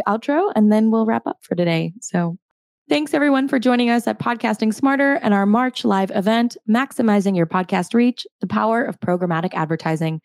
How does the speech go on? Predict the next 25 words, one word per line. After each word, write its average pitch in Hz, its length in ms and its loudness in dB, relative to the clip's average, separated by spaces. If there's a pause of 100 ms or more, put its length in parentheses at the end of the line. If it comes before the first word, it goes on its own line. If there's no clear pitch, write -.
(340)
with 202 140 0
our 185 160 0
S 208 180 -2
V 208 140 4
P 196 160 2
of 185 100 2
Advertising, 269 680 0
Carrie 165 240 0
Tracy, 254 560 2 (340)
and 269 100 4
our 233 60 4
S 202 200 -2
V 202 100 0
P 202 200 2
of 185 140 0
Content 185 420 -2
and 180 140 0
Partnerships, 247 720 -2
Rob 185 280 0
Greenlee, 170 480 0 (380)
as 214 160 2
we 220 100 4
discussed 202 400 0
programmatic 220 480 0
advertising, 254 720 2